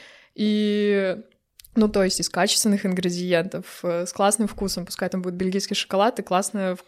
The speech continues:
реально ваниль. Вот, то есть, э, мне очень, э, пшикро мне, когда,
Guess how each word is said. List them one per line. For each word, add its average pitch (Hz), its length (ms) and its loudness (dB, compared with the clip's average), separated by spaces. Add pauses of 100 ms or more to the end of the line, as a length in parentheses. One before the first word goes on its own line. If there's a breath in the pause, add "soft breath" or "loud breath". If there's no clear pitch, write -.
(140)
реально 185 580 2
ваниль. 185 460 2 (800 soft breath)
Вот, 175 420 0
то 175 80 -6
есть, - 340 -4
э, 185 460 2
мне 208 320 2
очень, 208 520 0
э, 190 260 0
пшикро 202 420 -4
мне, 185 180 -6
когда, 190 580 2